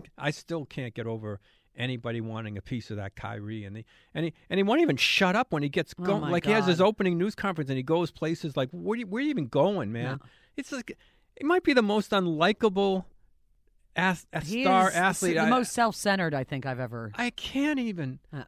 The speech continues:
Speaker 1: It, it,
Speaker 2: And this
Speaker 1: it
Speaker 2: is guy, you know, who's missed games because of a birthday party.
Speaker 1: Yeah,
Speaker 2: <laughs>
Speaker 1: I'm like, and, like, that, that's why when LeBron, like, I know some people don't like him, but to me,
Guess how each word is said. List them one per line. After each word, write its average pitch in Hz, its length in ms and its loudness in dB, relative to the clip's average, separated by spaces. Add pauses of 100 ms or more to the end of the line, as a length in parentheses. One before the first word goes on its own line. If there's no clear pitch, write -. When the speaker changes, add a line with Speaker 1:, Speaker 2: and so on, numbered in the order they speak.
Speaker 1:
It, 214 460 -6
it, 226 140 -2
Speaker 2:
And 233 80 0
this 262 120 2
Speaker 1:
it 254 60 2
Speaker 2:
is 240 100 -2
guy, 226 180 4
you 190 500 -6
know, 165 160 -4
who's 160 160 -8
missed 185 220 -10
games 180 340 -8 (640)
because 180 340 -6
of 165 100 -6
a 156 60 -6
birthday 170 400 -6
party. 104 480 -12
Speaker 1:
Yeah, 302 500 4 (160)
Speaker 2:
<laughs> - 120 -2
Speaker 1:
I'm 285 180 -2
like, 285 180 6 (340)
and, 277 140 4
like, 262 280 2
that, 190 200 -2
that's 294 300 4
why 277 160 2
when 214 180 2
LeBron, 185 500 2
like, 175 180 2
I 180 100 6
know 202 140 2
some 202 180 -4
people 202 200 -2
don't 196 120 0
like 208 180 -2
him, 214 80 -2
but 202 280 -4
to - 120 -4
me, 233 460 -2